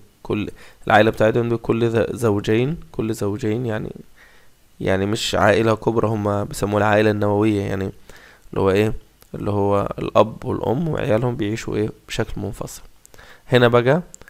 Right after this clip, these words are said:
ال grandparents وال uncles وال aunts وال cousin وال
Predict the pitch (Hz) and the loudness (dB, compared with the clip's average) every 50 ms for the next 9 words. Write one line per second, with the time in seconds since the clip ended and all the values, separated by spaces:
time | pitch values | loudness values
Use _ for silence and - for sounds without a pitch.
0 | _ - - - 104 104 101 104 110 110 107 110 110 113 107 - 127 110 113 113 | _ -16 -8 -4 -4 -4 -2 0 2 4 4 4 4 2 0 2 4 4 6 6
1 | 113 113 113 113 113 113 - - - - - - 104 110 110 110 - - 117 113 | 6 6 4 2 0 -2 -4 -6 -6 -4 -2 -2 -2 -2 -2 -4 -4 -2 -2 0
2 | 113 113 113 117 - - 123 113 110 - - 101 101 104 107 107 107 110 - - | 0 -2 -2 -6 -8 -8 -8 -6 -6 -4 -2 0 0 0 0 -2 -4 -8 -8 -6
3 | 110 107 - - - 110 107 104 110 110 107 107 107 | -8 -8 -6 -4 -2 -2 -2 -2 -2 -2 -2 -4 -4